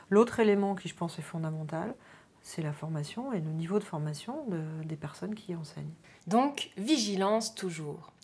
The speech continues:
Speaker 2: Vous l'avez compris, c'est mieux de se diriger vers quelqu'un qui a reçu la formation nécessaire pour enseigner. Du côté santé, cher professeur, avez-vous des actualités à partager ?
Speaker 1: Il y a beaucoup de gens qui sont pas à Paris, qui sont pas, euh,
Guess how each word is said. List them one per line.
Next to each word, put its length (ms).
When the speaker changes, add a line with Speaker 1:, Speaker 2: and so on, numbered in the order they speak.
Speaker 2:
Vous 100
l'avez 220
compris, 440
c'est 200
mieux 140
de 80
se 140
diriger 400
vers 180
quelqu'un 500
qui 140
a 100
reçu 260
la 100
formation 420
nécessaire 680
pour 180
enseigner. 440
Du 100
côté 240
santé, 400
cher 200
professeur, 460
avez-vous 380
des 160
actualités 520
à 80
partager ? 520
Speaker 1:
Il 60
y 20
a 20
beaucoup 240
de 40
gens 160
qui 180
sont 420
pas 140
à 40
Paris, 380
qui 140
sont 180
pas, 340
euh, 720